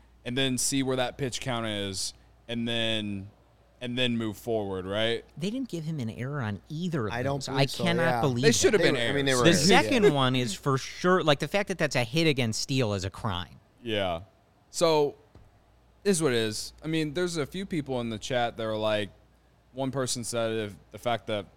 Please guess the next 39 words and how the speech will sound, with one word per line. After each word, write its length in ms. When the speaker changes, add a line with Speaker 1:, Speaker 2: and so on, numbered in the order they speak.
Speaker 1:
five 260
innings 400
is 180
a 60
great 280
start 380
is, 340
is 120
sad. 480
I 40
mean, 320
Speaker 2:
Well, 520
Speaker 1:
in 180
this 220
day 240
and 80
age, 340
it, 200
it 140
just 280
is. 540
Uh, 360
if 160
you 160
can 180
get 380
five 400
strong, 520
five 300
or 60
six 240
strong 280
out 140
of 60
your 80
starter, 400
that's 440
solid. 600
And 240